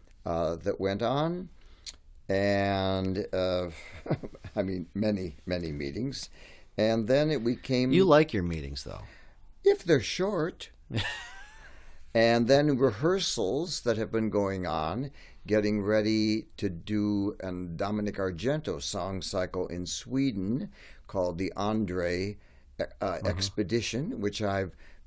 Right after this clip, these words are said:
Speaker 1: been rehearsing with Vern Sutton.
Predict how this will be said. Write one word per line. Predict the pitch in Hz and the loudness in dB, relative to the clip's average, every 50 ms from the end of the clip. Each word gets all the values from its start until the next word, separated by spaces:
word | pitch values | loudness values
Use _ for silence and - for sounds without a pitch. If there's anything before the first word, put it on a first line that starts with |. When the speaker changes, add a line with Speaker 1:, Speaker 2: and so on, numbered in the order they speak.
| - | -2
Speaker 1:
been | - 104 104 104 104 101 101 101 95 | 0 2 2 4 2 2 2 0 0
rehearsing | 87 95 92 117 135 127 - - 135 113 104 | 0 -2 -2 -2 -2 -2 0 0 2 2 2
with | 101 95 - - - - | 2 0 -2 -4 -12 -14
Vern | - - 92 90 82 78 78 78 | -10 -6 -6 -4 -4 -4 -6 -6
Sutton. | - - - - 196 196 175 - 190 208 311 370 | -4 -4 -2 0 0 0 -2 -2 -4 -4 -4 -4